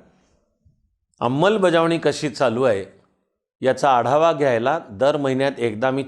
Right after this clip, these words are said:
तालुका मुख्यालयाच्या जागी जाऊन तालुका पातळीच्या अधिकाऱ्यांची सभा आणि आढावा घ्यायचो. आता अर्थातच माझी तिथली माझी पद्धत, अकरा म्हणजे दहा पंचावन्न आणि अकराला सुरू करताना आधी, अ, कोण अप-, उपस्थित असणं अपेक्षित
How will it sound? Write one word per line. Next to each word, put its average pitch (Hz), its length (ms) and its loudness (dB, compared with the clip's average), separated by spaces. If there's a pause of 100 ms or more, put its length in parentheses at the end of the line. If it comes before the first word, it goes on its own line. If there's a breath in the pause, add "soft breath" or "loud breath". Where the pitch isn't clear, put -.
तालुका 139 420 0
मुख्यालयाच्या 135 760 -2
जागी 117 340 -2
जाऊन 131 300 -2
तालुका 117 360 0
पातळीच्या 123 540 -2
अधिकाऱ्यांची 117 720 -2 (360 soft breath)
सभा 113 360 -2
आणि 120 160 -4
आढावा 104 380 -2
घ्यायचो. 92 480 -6 (880)
आता 170 180 0
अर्थातच 185 380 0
माझी 175 260 0
तिथली 170 360 -2
माझी 127 300 0
पद्धत, 180 420 0 (640)
अकरा 139 300 0
म्हणजे 135 260 0
दहा 117 200 0
पंचावन्न 117 500 -4 (920)
आणि 147 120 0
अकराला 147 400 0
सुरू 156 300 0
करताना 143 480 0
आधी, 127 280 -2 (880)
अ, 110 100 -6 (760)
कोण 175 240 4
अप-, 147 220 -2
उपस्थित 147 580 -2
असणं 151 280 -2
अपेक्षित 139 460 -4